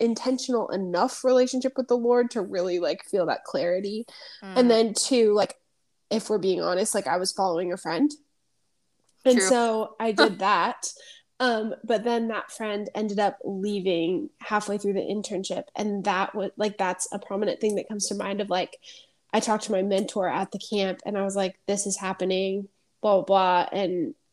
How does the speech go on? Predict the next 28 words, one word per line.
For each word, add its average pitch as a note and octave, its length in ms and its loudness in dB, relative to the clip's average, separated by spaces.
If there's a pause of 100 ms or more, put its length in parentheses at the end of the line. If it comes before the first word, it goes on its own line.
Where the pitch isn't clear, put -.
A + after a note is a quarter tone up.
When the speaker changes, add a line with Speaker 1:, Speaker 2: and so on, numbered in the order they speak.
Speaker 1:
uh, C3+ 300 -2
my F3+ 140 0
mentor F#3 340 0
was E3 140 -2
like, D3+ 300 -2 (600)
"Well, G3 360 6
you A#3 320 4
have G3+ 200 -6
to - 140 -8
decide - 420 -6
for - 160 -8
you F3+ 840 2 (200)
what, E3+ 300 4 (160)
what F#3+ 200 4
is F3+ 120 -2
best - 260 -2
for F3+ 80 -2
you C3 220 0
and D3 100 -4
what C#3+ 140 -6
you - 100 -4
feel G#2 160 -4
like C2 100 -10
God D2+ 180 -4
is - 120 -8
calling A#2 440 -8
you C3+ 220 -2
to, G3 400 -8